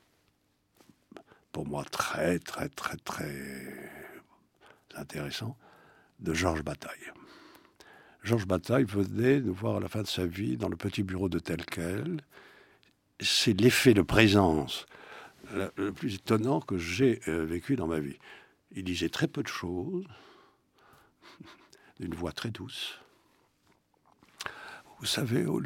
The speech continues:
au lycée, par exemple, on m'appelait la brute. Oui, là. Euh, on n'a pas assez d'enregistrement de la voix de Bataille. Enfin, c'est, euh, c'est l'être, c'est le, l'être humain,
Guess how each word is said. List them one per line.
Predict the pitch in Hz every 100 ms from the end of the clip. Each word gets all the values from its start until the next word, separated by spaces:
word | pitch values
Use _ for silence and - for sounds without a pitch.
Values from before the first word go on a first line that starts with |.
| -
au | 139
lycée, | 131 127 - - -
par | - 120 123
exemple, | 131 151 - - 104 - - - - - - - - _ _ _
on | 104
m'appelait | - 104 - 131 131 117 113 - - - -
la | 101
brute. | 104 80 82 - - - - - - - - - - -
Oui, | 104 - - -
là. | 85 - - - - - _ _ _ _ -
Euh, | 95 90 98 90 -
on | 98
n'a | 104
pas | 123
assez | 120 123
d'enregistrement | 87 76 80 - 82 78
de | 73
la | 73
voix | 76
de | 71
Bataille. | 73 - 78 73 71
Enfin, | 87 80
c'est, | 85 - - - - - - _ _ 107
euh, | 98
c'est | - - - 135
l'être, | 123 160 - 117 -
c'est | 180 127
le, | 110 113 110 107 98
l'être | 104 131 -
humain, | 110 104 127